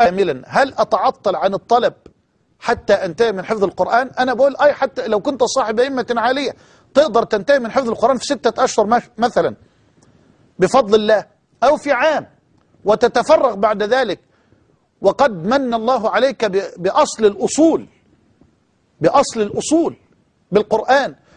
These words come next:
طيب الهمة ضعيفة وأنا مش قادر، ينفع أحفظ عشرة أجزاء وأبدأ الطلب؟ ماشي، ماشي، ابدأ، ابدأ الطلب. لو حفظت عشرة أجزاء أو نصف القرآن ابدأ وتوكل على الله،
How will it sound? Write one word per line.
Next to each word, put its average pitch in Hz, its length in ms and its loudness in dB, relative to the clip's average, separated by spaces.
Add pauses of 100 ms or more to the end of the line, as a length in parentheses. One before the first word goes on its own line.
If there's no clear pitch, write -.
(120)
طيب 220 240 2
الهمة 262 340 0
ضعيفة 180 380 -4 (400)
وأنا 233 240 0
مش 220 180 -6
قادر، 151 360 2 (720)
ينفع 214 580 2
أحفظ 208 280 -2
عشرة 190 440 -2
أجزاء 196 340 -2
وأبدأ 196 280 2
الطلب؟ 226 400 -2
ماشي، 254 400 -6 (640)
ماشي، 240 340 -2 (600)
ابدأ، 220 300 0 (1700)
ابدأ 190 240 2
الطلب. 185 320 -4 (1160)
لو 180 120 4
حفظت 196 440 0 (300)
عشرة 180 420 0
أجزاء 175 400 -2
أو 175 120 2
نصف 185 300 -2
القرآن 202 540 0
ابدأ 196 300 -2 (160)
وتوكل 214 400 2
على 180 120 2
الله، 190 240 0